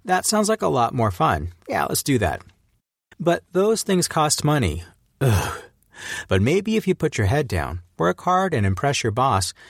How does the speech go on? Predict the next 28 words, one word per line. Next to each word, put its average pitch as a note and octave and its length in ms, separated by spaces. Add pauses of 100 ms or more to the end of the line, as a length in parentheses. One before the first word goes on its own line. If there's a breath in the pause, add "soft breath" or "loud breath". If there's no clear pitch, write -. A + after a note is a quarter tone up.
(160 loud breath)
you'll F3+ 160
get A3 180
the G3 80
promotion C#3 480
next A2 240
time, A#2+ 300 (180)
and B2+ 160
then D3+ 140
you F3+ 80
can G3 160
buy E3 160
even E3 280
nicer D#3 380
clothes, F2 640
eat F#3 180
even C#3+ 300
fancier E3 480
dinners, C#3+ 400 (100)
and D#3 160
go G#3+ 160
to G3+ 80
even F3+ 300
more F#3 200
expensive A#2 600
clubs. E2 440 (380)
In C#3+ 80
the B2+ 80
meantime, C#3 560